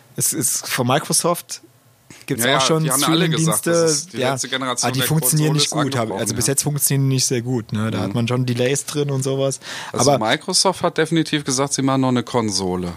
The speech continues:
Speaker 2: bevor sie ohne.
Speaker 1: Mhm.
Speaker 2: Sony, wei-, ich weiß gar nicht, bei Sony wäre jetzt gefährliches Halbwissen, ich glaub, die halten sich bedeckt.
Speaker 1: Mhm.
Speaker 2: Weiß das einer?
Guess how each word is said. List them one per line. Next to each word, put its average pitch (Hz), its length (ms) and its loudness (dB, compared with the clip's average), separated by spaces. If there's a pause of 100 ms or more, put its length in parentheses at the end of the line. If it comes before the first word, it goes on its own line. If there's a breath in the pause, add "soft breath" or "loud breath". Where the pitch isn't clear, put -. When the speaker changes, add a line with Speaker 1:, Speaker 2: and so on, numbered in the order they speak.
Speaker 2:
bevor 104 520 -2
sie 101 420 0 (140)
ohne. 92 420 -2 (340)
Speaker 1:
Mhm. 101 440 0
Speaker 2:
Sony, 143 580 2
wei-, 123 200 2 (160)
ich 104 120 -12
weiß 110 220 -2
gar 135 100 -2
nicht, 120 260 -6
bei 117 180 0
Sony 135 360 0
wäre 135 140 2
jetzt 127 160 -2
gefährliches 123 540 -2
Halbwissen, 123 440 0
ich 113 140 -2
glaub, 117 380 0
die 120 240 0
halten 117 280 -2
sich 123 220 -2
bedeckt. - 400 -6 (320)
Speaker 1:
Mhm. 107 260 4
Speaker 2:
Weiß 127 160 0
das - 200 -4
einer? 202 340 -2